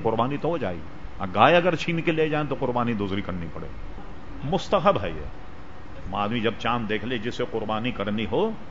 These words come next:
تو وہ اس وقت تک خط نہ بنائے جب تک قربانی نہ کر لے۔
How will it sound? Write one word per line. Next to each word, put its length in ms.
تو 80
وہ 180
اس 160
وقت 180
تک 160
خط 200
نہ 220
بنائے 260
جب 180
تک 180
قربانی 380
نہ 80
کر 100
لے۔ 340